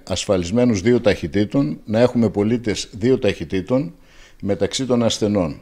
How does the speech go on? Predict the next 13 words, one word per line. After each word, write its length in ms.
Δηλαδή 380
οι 60
ασθενείς 540
των 180
οποίων 280
η 40
οικονομική 480
δυνατότητα 720
υπάρχει 600
να 180
μπορούν 380
να 100
απολαμβάνουν 760